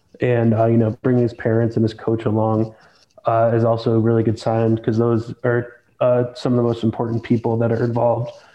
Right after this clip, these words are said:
in any prospect's decision. So having them there, um, is going to, to help a lot too. And I think they all, uh, enjoy Michigan a lot. And I think, uh,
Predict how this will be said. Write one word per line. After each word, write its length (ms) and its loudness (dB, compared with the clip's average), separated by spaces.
in 360 2
any 200 2
prospect's 560 -4
decision. 480 0
So 160 -2
having 280 0
them 220 2
there, 440 0
um, 300 0
is 80 -2
going 260 0
to, 220 0
to 100 0
help 240 -2
a 40 0
lot 340 0
too. 260 0
And 80 2
I 60 2
think 260 -2
they 120 2
all, 420 0
uh, 320 0
enjoy 320 0
Michigan 800 0
a 60 -2
lot. 320 0
And 100 -2
I 60 -2
think, 400 -4
uh, 400 -2